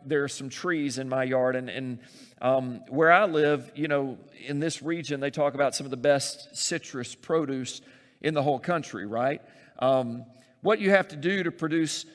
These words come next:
citrus on your own trees, and I have a couple that I planted several, several years ago,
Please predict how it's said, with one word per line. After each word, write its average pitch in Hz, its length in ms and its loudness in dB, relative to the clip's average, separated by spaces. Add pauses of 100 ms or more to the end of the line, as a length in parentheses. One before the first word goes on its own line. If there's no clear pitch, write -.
citrus 190 640 -2
on 156 220 0
your 151 280 -2
own 175 560 2
trees, 156 500 0
and 147 100 0
I 160 80 2
have 170 160 2
a 143 40 -6
couple 190 340 -2
that 151 120 2
I 147 60 4
planted 156 420 -2
several, 190 420 -6
several 151 320 0
years 147 240 -2
ago, 143 380 0